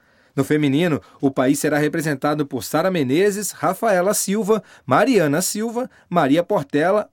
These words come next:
e Maria Suelen Alteman, sob o comando do técnico Mário Tsutsui. Na última participação do Brasil nessa competição em dois mil e quatorze, a seleção conquistou cinco medalhas,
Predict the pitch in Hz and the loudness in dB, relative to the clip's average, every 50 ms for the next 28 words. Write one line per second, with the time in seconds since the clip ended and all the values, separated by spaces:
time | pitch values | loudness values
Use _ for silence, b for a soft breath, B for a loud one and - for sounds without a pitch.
0 | _ - 156 147 156 139 135 151 160 151 - 175 165 147 139 139 143 143 143 170 | _ -4 0 2 2 2 4 2 0 0 0 0 2 4 4 4 4 2 2 2
1 | 196 202 190 220 220 220 226 226 208 - 208 202 190 190 - - 214 196 196 196 | 2 2 0 0 0 2 0 0 0 0 0 0 0 0 0 0 0 2 2 2
2 | 202 202 190 202 202 - - 170 165 170 - 175 170 165 - 175 175 175 170 175 | 0 0 0 -2 -2 -2 0 0 0 0 0 -2 -2 -2 -2 -2 -2 0 2 2
3 | 180 190 190 202 196 - - - - 151 175 170 - - - 156 139 120 101 87 | 2 2 0 -2 -4 -6 -6 -6 -4 -4 -4 -4 -4 -4 0 2 2 2 0 -2
4 | - _ _ - 151 156 147 147 185 233 190 - 208 208 196 - 208 208 220 - | -8 _ _ 0 2 2 2 4 2 0 0 0 0 0 0 0 0 0 0 -2
5 | - - 220 190 - 208 185 - - 147 143 147 147 147 151 147 139 120 110 117 | -4 -6 -4 0 0 0 0 0 0 0 0 0 2 2 2 2 2 0 0 -2
6 | 120 117 113 120 131 127 - 139 - - 185 185 - 190 165 - - - 131 120 | -4 -2 -2 -2 -2 -2 -2 -4 -4 -4 -2 0 0 0 -2 -2 -2 -2 -2 -2
7 | 117 117 131 127 120 156 185 - 190 156 135 - 165 185 202 170 131 127 B B | 0 0 0 0 0 -2 0 2 2 0 2 2 2 2 2 2 0 -2 B B
8 | B B B B - 113 - 143 143 139 - - 160 156 165 160 139 - 143 - | B B B B -4 -2 0 2 2 2 0 0 -2 -2 -2 -4 -4 -4 -4 -4
9 | - 170 165 - - - - 254 285 285 - 240 233 226 190 139 135 123 120 113 | -2 -2 -2 -2 -2 -4 -2 -2 -2 -2 -2 0 0 0 2 2 2 2 2 0
10 | 107 104 - - | -2 -4 -6 -8